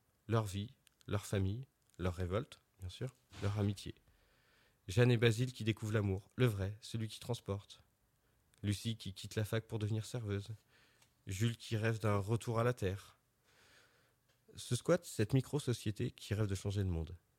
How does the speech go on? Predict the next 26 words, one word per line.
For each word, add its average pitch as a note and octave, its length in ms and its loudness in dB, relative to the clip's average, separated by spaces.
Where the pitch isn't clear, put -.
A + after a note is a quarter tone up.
Mais F#2+ 100 2
qui G#2 160 -2
dit G2+ 100 2
squat, - 460 2
dit G#2+ 140 4
menace A2 260 6
d'expulsion. G#2+ 540 -6
Pourtant, A#2 240 2
il B2+ 80 6
ne B2 80 6
se - 100 -2
laisse B2 140 0
pas B2 160 0
abattre. F#2 400 0
Il A2+ 80 -4
prépare, A#2+ 400 0
il A2+ 60 -4
se - 100 2
prépare C#3 320 4
même F3+ 180 6
à B2+ 80 4
participer - 440 0
à - 20 6
une A#2 80 6
grande A2+ 240 4
manif. F#2+ 360 0